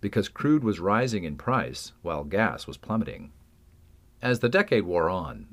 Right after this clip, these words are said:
the magnitude of oil accessible in U S shale would make the country an energy superpower to rival opec. Yet it would be years before Exxon would embrace shale oil. I would be less than honest if I were to say to you, "We saw it all coming," because we did not,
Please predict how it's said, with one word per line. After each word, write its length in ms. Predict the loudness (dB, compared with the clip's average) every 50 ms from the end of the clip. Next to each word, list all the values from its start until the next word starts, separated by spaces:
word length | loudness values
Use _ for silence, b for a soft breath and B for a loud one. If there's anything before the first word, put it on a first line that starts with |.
| -6
the 80 | 0 4
magnitude 560 | 6 6 6 6 4 0 -4 -4 -4 -4 -4
of 180 | -4 -6 -4 0
oil 400 | 2 2 2 2 0 -2 -4 -8
accessible 640 | -8 -10 -6 -2 -2 0 0 -2 -4 -4 -4 -6 -6
in 160 | -6 -8 -8
U 160 | -8 -6 -4 -4
S 120 | -4 -6
shale 460 | -6 -4 -4 -2 -2 -2 -2 -4 -6 -6
would 200 | -6 -4 0 2
make 180 | 2 2 0
the 60 | -2
country 420 | -6 -4 -4 -4 -2 -2 -4 -4 -2
an 140 | -2 -2 -2
energy 380 | -2 -2 -2 -2 -2 -2 -2
superpower 680 | -2 -2 -4 -4 -6 -6 -6 -6 -8 -6 -6 -8 -8 -8
to 100 | -10 -10
rival 560 | -6 -2 0 0 2 0 -2 -4 -8 -10 -8
opec. 540 | -8 -8 -8 -8 -8 -10 -10 -12 -16 -20 -20 _ b b b b b b b b b b b 4
Yet 140 | 6 6
it 80 | 6 6
would 120 | 4 2
be 100 | 2 2
years 460 | 0 0 0 2 2 4 4 2 2 -2
before 300 | -8 -10 -6 -4 -2 -2
Exxon 400 | -2 -2 -4 -4 -6 -6 -6 -8
would 140 | -8 -6
embrace 400 | -6 -2 2 4 4 4 4 2
shale 280 | -2 -6 -6 -6 -6 -8
oil. 440 | -8 -8 -8 -8 -8 -10 -10 -14 -16 b b b b b b b b b b b -2 2
I 100 | 4 4
would 140 | 4 4
be 120 | 2 0 0
less 300 | 4 6 6 6 6 4
than 160 | 4 2 2
honest 420 | 4 4 2 2 2 0 -2 -4
if 120 | -6 -4 -2
I 120 | 0 0
were 140 | 0 0 -2
to 140 | -4 -6 -4
say 200 | 0 0 2 2
to 60 | 2
you, 340 | 0 0 0 -2 -4 -6 -8 b b b b b b b b -6 0
"We 160 | 4 4 4
saw 260 | 6 6 8 8 10 10
it 60 | 8
all 180 | 8 6 4
coming," 720 | 0 -2 -2 0 0 0 0 -2 -8 -10 -14 -16 -16 -14 -4 -2
because 280 | 0 2 4 4 4
we 140 | 4 2 2
did 160 | 2 0 2
not, 340 | 6 6 6 6 4 0 -8